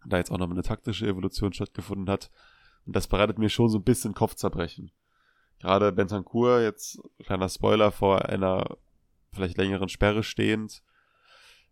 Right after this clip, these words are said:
ähm, da bin ich sehr gespannt, wie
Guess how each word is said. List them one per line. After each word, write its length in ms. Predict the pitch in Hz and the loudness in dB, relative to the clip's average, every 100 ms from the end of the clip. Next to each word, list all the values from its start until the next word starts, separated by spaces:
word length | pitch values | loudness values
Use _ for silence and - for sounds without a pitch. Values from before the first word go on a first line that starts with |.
| - | -8
ähm, 540 | 95 92 95 95 95 90 _ _ _ _ _ _ _ _ _ - | -4 -4 -4 -8 -10 -14 _ _ _ _ _ _ _ _ _ -2
da 100 | 98 | 0
bin 180 | 82 101 | 0 0
ich 200 | - - | -2 -2
sehr 200 | 104 98 | -2 0
gespannt, 640 | - - 90 82 - _ _ | -2 0 0 -2 -12 _ _
wie 640 | _ 82 90 90 92 90 | _ -14 -8 -6 -2 -2